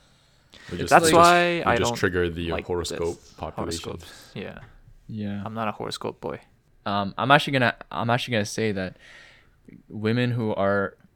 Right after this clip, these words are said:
Speaker 3: super into horoscopes or zodiac signs or even M B T I or blood theory, I think people who are super into that, to me, is,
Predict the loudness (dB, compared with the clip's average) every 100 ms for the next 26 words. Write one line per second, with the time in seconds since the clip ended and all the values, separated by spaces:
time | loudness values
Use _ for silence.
0 | _ _ -16 -10 -8 -6 -2 -2 2 0
1 | 0 -2 -2 -4 -2 -2 -2 -4 -2 -2
2 | -4 -12 -16 -20 _ _ -8 -2 -2 -2
3 | -6 -2 2 2 2 0 -2 -2 -2 -4
4 | -6 -4 -2 2 2 4 4 2 0 2
5 | 4 4 2 -2 -4 -2 0 0 2 0
6 | 0 -2 -4 -4 -4 -6 -4 -2 2 2
7 | 0 -4 0 -2 0 0 0 -2 -6 -4
8 | 0 0 -2 -6